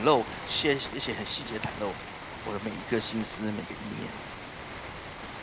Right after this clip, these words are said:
我还记得这个，以前我们在教会当中有个医生来开过这个医学讲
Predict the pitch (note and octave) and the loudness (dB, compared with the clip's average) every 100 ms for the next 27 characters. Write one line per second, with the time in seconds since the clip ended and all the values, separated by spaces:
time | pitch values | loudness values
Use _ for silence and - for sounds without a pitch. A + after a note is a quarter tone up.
0 | - C#3 C#3+ G3 D3 B2+ B2 C#3 B2+ A2+ | 10 12 12 12 12 12 12 10 10 12
1 | A2 G#2 G2 - A#2 A2 C3+ C3 B2 C3 | 12 10 8 4 4 8 10 10 10 12
2 | C3+ C3+ B2 B2 B2 G2+ G#2 A#2 B2 B2 | 12 12 12 12 10 6 4 4 6 6
3 | A#2 G#2 - B2 A#2+ A#2 G#2+ A#2 G#2+ G#2+ | 6 4 4 4 6 4 4 2 2 0